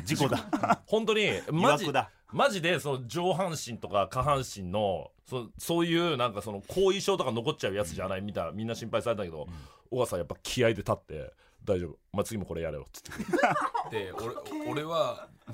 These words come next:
Speaker 3: 「いや、もう今かっこつけんでええ」って言って、マジで思って、あの、「もうええ」。
Speaker 1: 後々尾を引くって。
Speaker 3: <laughs>
Speaker 1: あと、これあれですね、無限大ホールで、
Speaker 2: うん。
Speaker 1: あの、隠しカメラがつけられた時期があったんですよ。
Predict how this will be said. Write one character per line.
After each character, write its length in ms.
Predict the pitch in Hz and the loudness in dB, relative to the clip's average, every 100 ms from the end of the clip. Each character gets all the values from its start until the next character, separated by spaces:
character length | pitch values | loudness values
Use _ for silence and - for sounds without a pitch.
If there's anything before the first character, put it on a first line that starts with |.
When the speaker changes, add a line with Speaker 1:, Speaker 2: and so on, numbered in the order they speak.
| 117 - | -14 -8
Speaker 3:
「い 60 | |
や、 80 | 104 | -8
も 160 | 98 101 | -8 -8
う 40 | |
今 180 | 127 220 | -8 -6
か 180 | - - | -6 -8
っ 40 | - | -10
こ 140 | 175 | -10
つ 80 | - | -2
け 140 | 196 | -2
ん 80 | 139 | -2
で 140 | 104 | -2
え 20 | 131 | -2
え」 20 | |
っ 20 | |
て 100 | - - | -2 2
言 100 | - | 4
っ 40 | |
て、 80 | - | 6
マ 160 | 233 | 6
ジ 160 | 180 175 | 6 6
で 80 | - | 6
思 160 | - | 6
っ 80 | 226 | 2
て、 80 | 226 | 2
あ 100 | 226 | 2
の、 100 | 226 240 - - 151 160 131 | 2 -2 -2 -4 0 4 4
「も 60 | |
う 40 | 113 | 4
え 160 | - | 2
え」。 20 | 143 | 2
Speaker 1:
後 300 | 143 143 233 | 2 2 0
々 140 | 190 - 175 | 0 0 4
尾 120 | 190 | 4
を 60 | |
引 60 | 135 | 4
く 140 | - | -4
っ 40 | 165 202 180 | -2 0 2
て。 500 | 190 196 180 - 185 | 2 2 2 -2 -4
Speaker 3:
<laughs> 1300 | 170 - - - - - - - 440 - 147 - 160 - - - - - | -4 -8 -8 -10 -8 -8 -8 -6 -6 -4 -8 -8 -10 -12 -20 -20 -20 -2
Speaker 1:
あ 120 | 147 | -2
と、 120 | 165 165 | 0 0
こ 120 | 190 | 4
れ 80 | 180 | 6
あ 100 | 180 | 8
れ 220 | 185 175 | 6 2
で 100 | 139 | -2
す 120 | 110 | -4
ね、 160 | 107 104 | -4 -4
無 80 | |
限 180 | 120 143 | -4 0
大 120 | 147 | 0
ホ 180 | 143 165 | 2 0
ー 20 | 110 | -2
ル 100 | 87 | -4
で、 280 | 104 98 | -6 -4
Speaker 2:
う 40 | 92 | -6
ん。 40 | |
Speaker 1:
あ 60 | - | -6
の、 280 | 92 92 90 | -6 -8 -10
隠 120 | 117 - | -10 -8
し 100 | - | -2
カ 140 | 190 | -2
メ 100 | 170 | -2
ラ 120 | 95 | -4
が 140 | 92 90 | -4 -6
つ 120 | - | -6
け 100 | 113 | -2
ら 140 | 113 | -2
れ 60 | 104 | -4
た 100 | 85 | -8
時 120 | 87 | -10
期 60 | 87 | -10
が 80 | 80 | -10
あ 40 | |
っ 60 | - | -10
た 100 | 92 | -12
ん 40 | |
で 60 | 80 | -2
す 60 | 127 | 0
よ。 280 | 110 71 | 0 -2